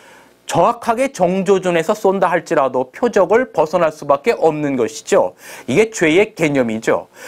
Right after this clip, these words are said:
그래서 로마서 삼 장 십이 절에 "의인은 없나니 하나도 없다"라고 그랬습니다. 자, 그 다음에 죄과라고 하는 것은 또 다른 말로 불법이라고 하는 용어인데, 이 영어로 transgression이라고 하는 표현은,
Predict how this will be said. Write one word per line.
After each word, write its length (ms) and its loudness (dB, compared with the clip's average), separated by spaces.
그래서 240 2
로마서 360 0
삼 180 -4
장 160 2
십이 380 -4
절에 280 4
"의인은 440 2
없나니 400 0
하나도 600 0
없다"라고 600 0
그랬습니다. 580 -6
자, 180 2
그 100 -6
다음에 280 2
죄과라고 720 2
하는 300 -2
것은 600 0
또 100 2
다른 240 0
말로 500 2
불법이라고 680 0
하는 300 -4
용어인데, 760 2
이 140 -4
영어로 320 2
transgression이라고 960 0
하는 220 -2
표현은, 880 0